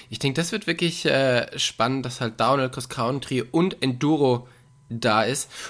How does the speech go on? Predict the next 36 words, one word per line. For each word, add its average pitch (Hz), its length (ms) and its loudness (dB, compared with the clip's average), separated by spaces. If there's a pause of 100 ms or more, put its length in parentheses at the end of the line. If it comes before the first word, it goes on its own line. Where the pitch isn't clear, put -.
(120)
Und 135 360 4
Enduro 143 280 2
ist 175 120 2
ja 156 80 -2
dieses 139 420 -4
Jahr 131 220 2
das 131 160 -2
erste 147 420 0
Mal 135 240 2
nicht 147 340 -2
die 139 240 -2
E 131 180 0
W 127 80 2
S, 160 260 2
also 139 160 -4
die 127 80 -2
Enduro-Weltserie, 123 840 0
sondern 123 300 0
es - 240 -4
ist 131 180 -6
der 117 260 2 (380)
Enduro-Weltcup. 131 920 0 (280)
Hat - 180 0
sich 170 140 -2
da 147 100 4
in 135 140 0
deinen 139 240 4
Augen 143 340 2
irgendwas 143 720 -2
verändert 175 640 0
von 139 200 -2
der 113 100 -2
Organisation, 131 880 0
vom 123 160 -4
Rennformat 135 840 0
oder 117 280 0